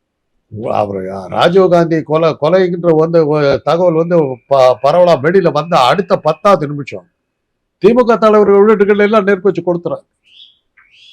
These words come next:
அடுத்த பத்து நிமிஷம் கூட இதாகலாம். எப்படி அவ்வளவு ரெடியா இருந்தாங்கன்னு யாருக்கு தெரியும்?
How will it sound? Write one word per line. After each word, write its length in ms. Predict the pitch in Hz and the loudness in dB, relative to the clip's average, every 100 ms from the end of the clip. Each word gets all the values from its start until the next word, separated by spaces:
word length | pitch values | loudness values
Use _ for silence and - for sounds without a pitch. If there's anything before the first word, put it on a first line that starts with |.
| _ _ _ - | _ _ _ -6
அடுத்த 260 | 139 170 | -4 -4
பத்து 340 | - 175 175 185 | -2 -4 -2 -4
நிமிஷம் 280 | 208 220 | -4 -6
கூட 420 | 208 196 160 131 117 107 101 98 139 | -4 0 0 0 -2 -6 -10 -16 -10
இதாகலாம். 420 | 127 113 95 - 127 | -6 -6 -8 -8 -2
எப்படி 300 | 190 254 233 | 0 2 4
அவ்வளவு 360 | 180 214 202 | 4 2 2
ரெடியா 240 | 196 202 170 | 2 2 0
இருந்தாங்கன்னு 280 | 156 151 | -2 -4
யாருக்கு 260 | 131 117 98 | -6 -6 -10
தெரியும்? 220 | - _ | -20 _